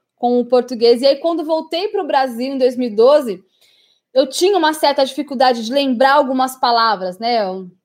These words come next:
não é que eu não sabia mais português, né, gente? Mas o meu processo de raciocínio tava tão acostumado com o português que algumas coisas a gente esquece, né? Não tem jeito.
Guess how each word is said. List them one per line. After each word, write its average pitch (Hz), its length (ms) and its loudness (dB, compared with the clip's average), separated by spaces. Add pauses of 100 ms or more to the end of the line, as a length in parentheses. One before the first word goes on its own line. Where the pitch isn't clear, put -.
(640)
não 240 140 0
é 269 60 4
que 269 80 -2
eu 277 60 2
não 302 100 0
sabia 269 360 0
mais 269 220 -4
português, 226 560 -4
né, 196 240 -8
gente? 175 320 -12
Mas 208 320 -6
o 220 80 -8
meu 233 160 -2
processo 302 880 0
de 240 120 -6
raciocínio 240 640 -4
tava 254 200 0
tão 339 300 2
acostumado 254 720 -2
com 233 160 -2
o 226 60 -8
português 220 540 -4 (560)
que 285 360 0
algumas 294 640 2
coisas 359 520 2
a 392 80 -2
gente 381 260 -4
esquece, 370 680 -4
né? 233 160 -4
Não 285 160 -4
tem 359 260 -2
jeito. 202 380 -2